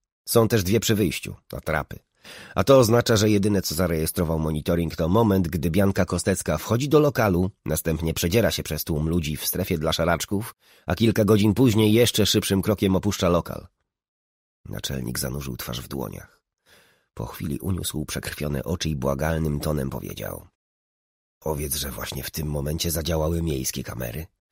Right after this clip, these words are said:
„Przykro mi, naczelniku, ale tak się nie stało”, odpowiedział oschle Walkowiak.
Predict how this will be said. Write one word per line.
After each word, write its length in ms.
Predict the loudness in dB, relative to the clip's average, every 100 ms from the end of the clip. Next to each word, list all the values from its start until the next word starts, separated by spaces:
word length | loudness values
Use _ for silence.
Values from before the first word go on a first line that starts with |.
| _ _ _ _ _ _ _ _ _ _ 0
„Przykro 280 | 4 6
mi, 80 | 6
naczelniku, 520 | 4 6 4 4 6
ale 120 | 6 6
tak 160 | 4
się 100 | 4
nie 140 | 4 2
stało”, 400 | 0 -4 -8 -14 _ _ _ _ _
odpowiedział 580 | -14 -12 -12 -10 -8 -8 -6
oschle 460 | -6 -6 -8 -12
Walkowiak. 640 | -12 -10 -10 -10 -14 -16